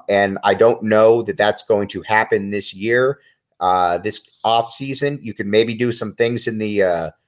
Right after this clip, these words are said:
um, you can, uh, maybe do some things that, uh, um, you know, kinda work around the edges a little bit. But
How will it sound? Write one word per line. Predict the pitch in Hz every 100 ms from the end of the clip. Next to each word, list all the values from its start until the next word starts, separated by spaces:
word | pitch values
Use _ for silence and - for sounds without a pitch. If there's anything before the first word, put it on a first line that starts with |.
| _ _ _ -
um, | 92 85 82 80 78 - _ _ _ _ _ _ _ _ _ _ _ _
you | 110 113
can, | 117 104 98
uh, | 92 80
maybe | 107 117 110
do | 113
some | 113 107
things | 98 110 107 107 98
that, | 92 98 90 -
uh, | 87 78 71 - - _ - _ _ -
um, | 80 73 73 69 78 - -
you | 90
know, | 80
kinda | - 113
work | 98 85 113 120
around | 120 117 113 104
the | 95
edges | 117 135 147
a | 147
little | 147 160
bit. | 160 175 196 - _ _ _ -
But | 87 120 127 -